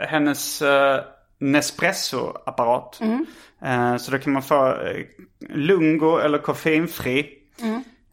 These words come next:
Speaker 1: Eh, sen finns det Mariestads tre komma fem.
Speaker 2: Mm.
Speaker 1: Den tror jag inte är så svår att hitta i, i vanlig Ica.
Speaker 2: <laughs>
Speaker 1: Eh, det finns någon slags, eh, Frino, mango och orange, eh,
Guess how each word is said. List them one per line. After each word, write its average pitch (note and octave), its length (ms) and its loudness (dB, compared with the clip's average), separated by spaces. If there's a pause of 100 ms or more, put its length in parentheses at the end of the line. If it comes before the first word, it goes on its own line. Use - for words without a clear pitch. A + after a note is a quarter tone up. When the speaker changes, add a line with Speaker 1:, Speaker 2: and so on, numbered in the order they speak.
Speaker 1:
Eh, B2 500 -4
sen D3 240 -4
finns D3+ 260 -4
det D3+ 180 2
Mariestads E3 1160 0
tre D#3+ 260 2
komma D3 320 0
fem. A2+ 680 -2 (120)
Speaker 2:
Mm. A#3+ 320 0 (260)
Speaker 1:
Den C#3 480 0
tror D3 240 2
jag C3+ 60 4
inte C3 180 -2
är A#2+ 60 0
så A#2+ 120 -8
svår A2+ 380 0
att A2+ 60 -4
hitta A2+ 460 0
i, A2 260 0
i A2+ 40 2
vanlig A2+ 460 0
Ica. - 380 0
Speaker 2:
<laughs> A#3 40 -6 (640)
Speaker 1:
Eh, A2+ 380 -4 (880)
det D3+ 100 -12
finns E3+ 260 -4
någon F3 200 2
slags, - 460 -2
eh, D3 120 2
Frino, D3+ 720 0
mango D3 520 2
och C#3+ 500 4
orange, B2+ 720 2
eh, A2 800 0